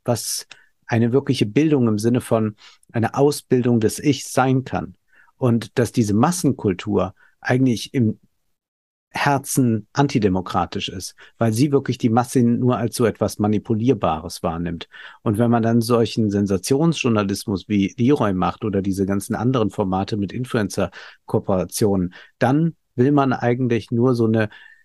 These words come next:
manipulierte Masse bedienen und freut sich, wenn diese dann auch entsprechend agiert hat und ganz viele Likes dagelassen hat.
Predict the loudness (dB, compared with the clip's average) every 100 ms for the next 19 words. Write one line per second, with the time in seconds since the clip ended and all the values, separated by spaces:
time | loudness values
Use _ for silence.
0 | _ _ 0 2 2 0 2 2 2 2
1 | 2 2 0 0 0 0 2 2 0 0
2 | 0 2 -2 0 0 0 0 0 0 0
3 | 0 -2 -4 -4 -2 -2 0 -2 0 0
4 | 0 -2 -4 -4 -4 -4 -8 -2 -2 -2
5 | 0 2 2 0 -4 -6 -4 -6 -10 -10
6 | -10 -12 -16 -20